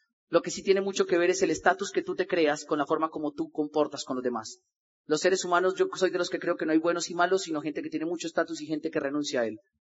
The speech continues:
Porque cuando nos dimos cuenta de eso, nos dimos cuenta que hay seres humanos que tienen mucho valor en la vida por lo que le aportan a los demás.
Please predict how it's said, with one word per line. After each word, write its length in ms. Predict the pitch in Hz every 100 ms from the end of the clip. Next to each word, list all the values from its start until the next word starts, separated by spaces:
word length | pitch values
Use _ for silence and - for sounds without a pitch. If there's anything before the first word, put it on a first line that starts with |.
| _ _ _
Porque 180 | 156 160
cuando 200 | 160 160
nos 80 |
dimos 240 | 175 233 -
cuenta 340 | 214 208 202
de 140 | 190 190
eso, 180 | 185
nos 80 | 160
dimos 220 | 160 170
cuenta 240 | - 175 165
que 80 | 165
hay 80 |
seres 240 | 156 175 -
humanos 260 | 165 165
que 80 | -
tienen 240 | 165 170 180
mucho 340 | 202 208 208
valor 280 | 185 175 180
en 100 | 180
la 80 | 175
vida 300 | 185 143 131 - -
por 100 | 165
lo 80 | 151
que 80 |
le 80 | 156
aportan 360 | 147 170 170 160
a 40 |
los 100 | 156
demás. 360 | 147 131 -